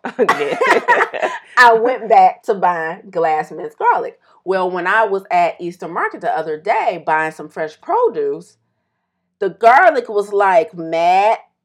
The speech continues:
Speaker 2: mad, mad reasonable. So
Speaker 1: Mm-hmm.
Speaker 2: I bought some fresh whole garlic that I hadn't done in a while, 'cause, you know, you get used to the convenience of just scooping it out the jar. So today, when I was roasting my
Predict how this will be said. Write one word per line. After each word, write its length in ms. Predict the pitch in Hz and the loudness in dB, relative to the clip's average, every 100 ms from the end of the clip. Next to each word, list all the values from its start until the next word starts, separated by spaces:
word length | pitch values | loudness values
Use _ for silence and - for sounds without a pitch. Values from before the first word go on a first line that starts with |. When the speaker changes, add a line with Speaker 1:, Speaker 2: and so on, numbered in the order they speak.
| - | -16
Speaker 2:
mad, 580 | 156 147 151 170 175 170 | -10 -6 -2 -2 -2 -6
mad 420 | 156 143 170 175 - _ - | -10 -4 -2 -2 -4 _ -8
reasonable. 680 | 294 427 311 151 - - _ 190 | 0 0 0 -4 -12 -18 _ -2
So 100 | 233 | 2
Speaker 1:
Mm-hmm. 200 | 240 202 | 2 0
Speaker 2:
I 20 | |
bought 300 | 170 160 151 - _ _ _ | 0 0 0 -4 _ _ _
some 240 | - 220 | -12 -12
fresh 280 | - 175 165 | -4 -4 -2
whole 240 | 247 196 | -4 -4
garlic 320 | 190 277 254 180 | -2 -2 -2 -2
that 200 | 185 214 | -2 -4
I 20 | |
hadn't 240 | 233 165 160 | -8 -8 -8
done 140 | 151 | -8
in 120 | 143 | -8
a 80 | 131 | -10
while, 480 | 135 135 202 240 220 | -8 -4 -2 -2 -4
'cause, 120 | 254 | -8
you 80 | 370 | -10
know, 80 | 320 | -10
you 120 | 277 | -12
get 200 | 294 247 | -14 -14
used 180 | 180 208 | -14 -10
to 60 | 220 | -10
the 60 | 214 | -10
convenience 420 | 196 170 175 196 | -10 -10 -10 -12
of 80 | 185 | -12
just 140 | 190 | -14
scooping 320 | - 185 190 | -12 -12 -10
it 80 | 180 | -6
out 160 | 143 - | -6 -6
the 60 | 196 | -8
jar. 380 | 311 160 - _ _ _ _ _ _ _ _ _ _ _ | -6 -6 -8 _ _ _ _ _ _ _ _ _ _ _
So 340 | - 226 190 | -12 -10 -10
today, 880 | - 226 180 165 247 427 302 151 147 | -10 -10 -10 -8 -4 -2 -2 -4 -6
when 180 | 185 180 | -8 -6
I 120 | 156 | -6
was 220 | 151 151 | -4 -8
roasting 540 | 151 185 220 - 175 151 | -4 -4 -4 -6 -12 -8
my 180 | 143 | -10